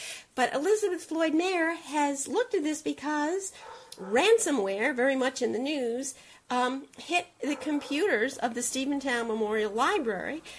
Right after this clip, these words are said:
and she kind of has an inside look at how it was discovered and how it was solved. No ransom was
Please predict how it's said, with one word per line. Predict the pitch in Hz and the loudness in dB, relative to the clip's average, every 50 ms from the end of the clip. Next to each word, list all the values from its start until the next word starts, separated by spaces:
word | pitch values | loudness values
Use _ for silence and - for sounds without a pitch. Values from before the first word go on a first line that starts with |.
| - - - - | -16 -16 -4 -2
and | 302 339 339 339 339 | 0 0 2 2 0
she | 330 - 381 370 349 | 0 0 -2 -2 0
kind | 330 370 370 359 339 | 0 0 2 2 2
of | 349 | 2
has | 349 339 339 302 | 2 0 2 0
an | 330 - | -2 0
inside | - 277 339 320 - 349 330 320 311 294 | 2 0 0 2 2 2 4 4 2 2
look | 302 339 330 - | -2 -2 -2 -2
at | 254 233 | -4 -4
how | - 285 285 302 302 | 0 -2 0 0 0
it | 240 | -2
was | - 285 262 | -2 -4 -6
discovered | - 269 269 - - 277 269 269 285 277 | -4 -4 -4 -2 0 -2 -2 -2 -2 -4
and | 240 226 | -4 -4
how | 220 - - - 277 269 285 247 | -6 -8 -12 -8 -6 -2 -2 -2
it | - | -2
was | 220 220 | 0 -2
solved. | - - 285 294 269 226 214 220 240 269 - | 0 0 2 2 2 2 2 0 -2 -4 -4
No | 190 202 233 262 | -2 0 0 2
ransom | 240 269 269 262 247 - 262 240 220 | 2 2 0 0 0 -2 -2 -2 -2
was | 190 185 | -2 -4